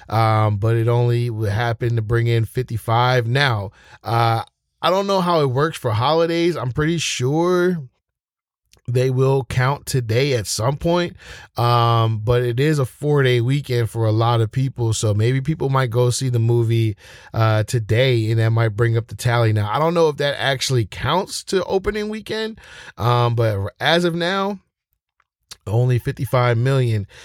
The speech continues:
Uh, and what's really interesting is that Black Adam actually made sixty-seven million dollars opening weekend, so that just tells you what a name can do for a movie.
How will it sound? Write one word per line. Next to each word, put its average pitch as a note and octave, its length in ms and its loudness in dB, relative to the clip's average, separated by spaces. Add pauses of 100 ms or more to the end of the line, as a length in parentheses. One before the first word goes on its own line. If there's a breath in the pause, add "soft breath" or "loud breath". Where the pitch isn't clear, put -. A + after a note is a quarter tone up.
(120)
Uh, A#2+ 320 0
and A#2 200 -2
what's B2+ 180 2
really F#3 520 -4
interesting D3+ 640 0
is A2+ 220 0
that A#2 500 2 (480 soft breath)
Black C3 460 -2
Adam F3+ 380 2
actually C3 380 0
made B2 240 2
sixty-seven B2+ 720 -2
million A#2+ 280 2
dollars A#2 520 2
opening A#2+ 460 0
weekend, A2+ 580 0 (260 loud breath)
so - 220 2
that E3 200 2
just G#3 220 -4
tells D3+ 400 2
you F#3+ 320 -2 (720)
what B2 520 -2 (580)
a A#2+ 140 2
name A#2+ 760 0
can A#2 260 -2
do A#2+ 280 0
for A2+ 260 -2
a G#2 40 2
movie. G#2 520 -2